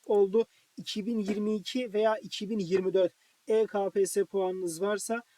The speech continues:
burada şansınızı değerlendirebileceğinizi belirtmek isterim. İlkokul için kurayla atama oluyor ama lise, ön lisans ve lisans için E K P S S yani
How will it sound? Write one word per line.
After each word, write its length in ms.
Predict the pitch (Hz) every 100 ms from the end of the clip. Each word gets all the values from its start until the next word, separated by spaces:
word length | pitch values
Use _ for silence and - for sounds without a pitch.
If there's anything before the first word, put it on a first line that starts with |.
| _
burada 280 | 208 240 196
şansınızı 560 | 180 202 185 185 170 160
değerlendirebileceğinizi 1160 | 185 170 160 170 170 170 156 165 151 180 226 226
belirtmek 440 | 185 175 - 202
isterim. 300 | - 196 170 - _ _ -
İlkokul 500 | 240 - 226 - 240
için 400 | 214 - 285 294 _
kurayla 560 | _ - 190 226 247 240
atama 280 | 240 247 233
oluyor 360 | 226 226 233 - _ -
ama 180 | 196
lise, 500 | 202 202 240 - 185
ön 240 | 170 202 226
lisans 440 | 220 214 202 -
ve 60 | 185
lisans 400 | 190 214 214 190
için 260 | - 277 - _ _
E 220 | 208 226 262
K 300 | - 196 196
P 200 | 202 190
S 160 | 196
S 120 | 180
yani 280 | 165 175 196